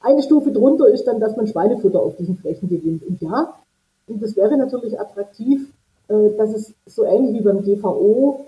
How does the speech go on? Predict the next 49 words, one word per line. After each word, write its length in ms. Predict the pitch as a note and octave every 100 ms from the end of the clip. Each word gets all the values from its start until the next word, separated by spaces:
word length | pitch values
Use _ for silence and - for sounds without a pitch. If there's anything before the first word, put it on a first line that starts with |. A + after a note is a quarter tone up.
| _ _ _ G#3
bei 80 | G#3
der 80 |
G-V-O-freien 840 | G3 A3 G#3 F#3+ A3 - F#3+ G3+ G3+
Fütterung 540 | A#3+ D4 C4 C4+ C#4
zum 120 | C4+ A3+
Beispiel 300 | A3+ A3 G#3+
auch 180 | G#3
so 180 | - G#3
eine 320 | A3 G#3+ - - _ _ _ _
Art 180 | G3 -
Zertifikat 720 | G3 G#3+ G#3+ G#3+ F3 F3 F3+ -
gäbe. 300 | D3+ D3+ D#3+ _ _ _ _ -
Aber 120 | C4+
noch 220 | E4 -
viel 340 | C#4 C4+ - - - _ _
deutlicher 540 | - A3+ E4 D#4 C#4 C4
als 180 | G#3 G#3+
jetzt 160 | G#3+
beim 140 | F3+ F3+
Salat. 560 | - E3 D#3+ F#3+ C4+ - _ _
Im 80 | F3
Salat 380 | E3+ G3+ C#4
können 160 | C4+ B3
Sie 60 | A3+
immer 160 | A3
sagen, 240 | A3 G#3 G#3
ja, 80 |
das 100 | A#3+
ist 80 | G#3
der 80 | G#3+
kleine 300 | G#3 G#3 G#3+
Setzling, 400 | B3+ C4 A#3+ G#3
der 80 | F#3
in 80 | G#3
so 80 |
einem 80 | G3+
kleinen 340 | G#3 F#3+ G#3+ F#3
Würfelchen 540 | C4+ C4+ G#3+ G3 F#3+
dann 340 | F3+ F#3 - _ _ F#3
mal 240 | F#3 F#3
noch 180 | G3 G3+
den 160 | F#3+
Torf 340 | - F#3 F3+ -
gesät 320 | G#3 F#3+ F3+
hat 120 | F#3
und 120 | F#3
nachher 260 | F#3 G#3 G#3+
ja 160 | F#3+ F#3
ausgepflanzt 680 | A#3 - G#3+ - E3 F3+